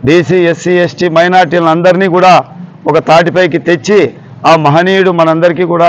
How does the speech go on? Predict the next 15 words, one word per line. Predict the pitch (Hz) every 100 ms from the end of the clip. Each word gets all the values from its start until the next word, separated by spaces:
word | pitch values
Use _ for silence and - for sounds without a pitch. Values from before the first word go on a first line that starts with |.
| 165
హిందూ | 151 160 165 165 156 - - - 139
వర్ధంతి | 143 180 185 143
సందర్భంగా | 156 165 160 165 160 160
కూడా, | 156 156 127
జయంతి | 151 156 135
సందర్భంగా | 151 143 131 147 147
మనం | 147 139 139
మాట్లాడుతున్నామంటే, | 143 156 151 135 143 143 147 135 214 170 - - - - -
ఆయన | 147 160 143
చేసినటువంటి | 170 147 175 160 156 156 156 147
సేవా | 156 165 156
కార్యక్రమాలు, | 160 160 131 156 165 165 202 233 - - - 151
ఆయన | 165 143
చేసినటువంటి | 170 151 170 151 147 151 156 139 - - - 135
పనులను | 160 170 165 160